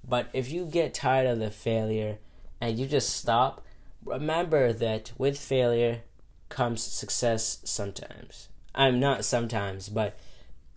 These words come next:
if you work towards being successful and working away from your mistakes,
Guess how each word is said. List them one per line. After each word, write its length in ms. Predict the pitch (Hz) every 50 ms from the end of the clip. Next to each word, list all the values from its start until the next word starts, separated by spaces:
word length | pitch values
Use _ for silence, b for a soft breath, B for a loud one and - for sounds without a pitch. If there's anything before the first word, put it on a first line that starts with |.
| - - - - -
if 200 | 131 127 - -
you 120 | 156 170
work 360 | 151 139 147 151 156 151 - -
towards 800 | - - 127 120 120 120 123 123 127 127 123 - - - - - - - - - - - - - 120
being 240 | 110 127 123 120 113
successful 760 | - - 113 - - 135 127 131 127 - 143 147 147 147 - b b b b b b b b b b b b
and 340 | 135 131 123 120 120 120 - - - - - - - - - -
working 440 | 123 131 131 127 - 135 127 123 -
away 340 | - 117 120 120 123 127 127
from 240 | 127 - 127 123 123
your 120 | 120 113
mistakes, 680 | 113 110 104 - - 120 120 127 131 - - - -